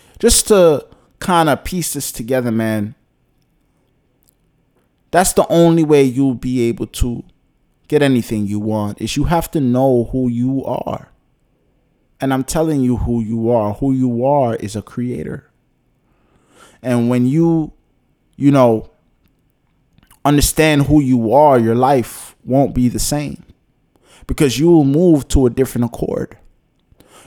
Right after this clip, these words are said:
You'll operate on a different beat. And you'll really pay attention to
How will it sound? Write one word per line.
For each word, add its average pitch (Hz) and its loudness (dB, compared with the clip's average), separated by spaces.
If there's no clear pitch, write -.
You'll 156 4
operate 139 2
on 120 0
a 110 0
different 107 0
beat. - -8
And 131 0
you'll 165 0
really 160 -4
pay 185 -6
attention 170 -4
to 135 -6